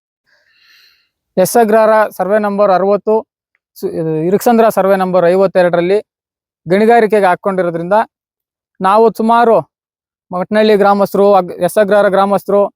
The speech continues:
ನಮ್ಮ ಪಂಚಾಯತಿ ರೆಸಲ್ಯೂಷನ್ನು ಎಲ್ಲನೂ ಸೇರಿದಂಗೆ ಎಲ್ಲರಿಗೂ ತಕರಾರು ಅರ್ಜಿ ಕೊಟ್ವಿ. ಯಾರೊಬ್ರು ಅದ್ರ ಬಗ್ಗೆ ಗಮನನೇ ಹರಿಸ್ಲಿಲ್ಲ.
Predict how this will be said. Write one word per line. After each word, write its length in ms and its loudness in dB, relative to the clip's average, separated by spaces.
ನಮ್ಮ 340 2
ಪಂಚಾಯತಿ 640 2
ರೆಸಲ್ಯೂಷನ್ನು 640 0
ಎಲ್ಲನೂ 420 2
ಸೇರಿದಂಗೆ 520 2
ಎಲ್ಲರಿಗೂ 380 2
ತಕರಾರು 320 0
ಅರ್ಜಿ 220 -2
ಕೊಟ್ವಿ. 300 -2
ಯಾರೊಬ್ರು 680 0
ಅದ್ರ 160 -2
ಬಗ್ಗೆ 340 -2
ಗಮನನೇ 400 0
ಹರಿಸ್ಲಿಲ್ಲ. 360 0